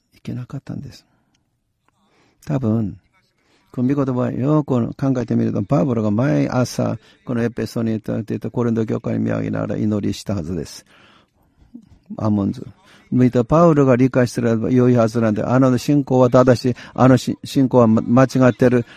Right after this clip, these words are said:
あの正しい信仰は間違い信仰だ。」これを指摘して分けるんであれば、指摘された人は心見合わされるはずです。称賛の人を受けたわ、受けた人は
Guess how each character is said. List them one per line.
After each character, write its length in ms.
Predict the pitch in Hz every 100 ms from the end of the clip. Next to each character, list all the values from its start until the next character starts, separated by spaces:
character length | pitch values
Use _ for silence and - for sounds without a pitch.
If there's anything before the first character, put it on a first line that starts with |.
| -
あ 120 | -
の 160 | 127 117
正 480 | 110 131 139 127 127
し 20 |
い 20 |
信 100 | 123
仰 80 | 117
は 40 |
間 120 | 117 131
違 180 | 139
い 40 | 127
信 180 | - 135
仰 80 |
だ。」 120 | 120 104
こ 220 | 139 175
れ 100 | 170
を 20 |
指 120 | 143 - -
摘 280 | - 269 160
し 140 | 151 -
て 420 | 120 120 107 95 - - - _ _
分 180 | 127 143
け 80 | 151
る 120 | 123
ん 20 |
で 60 | 113
あ 40 |
れ 100 | 107
ば、 120 | 101 104
指 120 | -
摘 260 | - 196
さ 140 | 135 139
れ 80 | 120
た 120 | 113
人 200 | 95 87
は 180 | 82 - _ _ _ _
心 320 | - 104 104
見 100 | 92
合 120 | 92
わ 140 | 90 90
さ 160 | -
れ 120 | 78 76
る 100 | 71
は 100 | -
ず 160 | -
で 140 | - -
す。 240 | - - _ _ _ _ _ _ _ _ _ _ _ _ _ _ _ _ _
称 300 | - - 151
賛 220 | 135 131
の 80 | 127
人 160 | 113 120
を 20 |
受 160 | 113 113
け 60 |
た 140 | - 110
わ、 160 | 117 _ _
受 220 | 117 107
け 40 | 120
た 80 | 95
人 140 |
は 60 | -